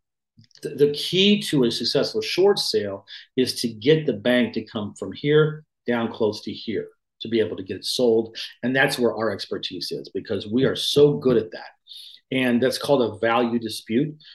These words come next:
When the, when the, when the appraisal comes in higher than what the, the offer is here, then we can do a value dispute. And that's really where we earn our money.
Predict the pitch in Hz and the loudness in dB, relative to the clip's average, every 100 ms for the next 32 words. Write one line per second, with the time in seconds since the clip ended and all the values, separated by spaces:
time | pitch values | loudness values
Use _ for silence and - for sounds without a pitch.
0 | _ 117 117 110 110 107 107 107 110 104 | _ -2 0 0 -2 -2 -2 -2 -2 -2
1 | 104 98 127 127 127 117 113 104 101 - | -4 -2 2 2 2 -2 -4 -4 -6 -4
2 | 117 123 135 143 - _ 110 107 110 107 | 0 2 2 0 -4 _ -4 -2 -2 0
3 | 104 101 98 - 107 107 107 98 - - | -2 -4 -10 -8 -6 -6 -4 -4 -6 -2
4 | 147 165 160 - - - - 120 123 117 | 0 0 -2 -12 -20 -20 -2 2 4 2
5 | 107 _ 120 123 120 113 113 110 104 104 | 0 _ -2 0 2 0 2 2 0 -2
6 | 104 101 - - 127 120 - 110 107 95 | -2 -4 -8 -4 -2 -2 -4 -8 -6 -4
7 | 104 113 113 104 95 92 92 85 85 82 | -2 2 2 0 -2 -6 -10 -14 -16 -16
8 | 76 | -20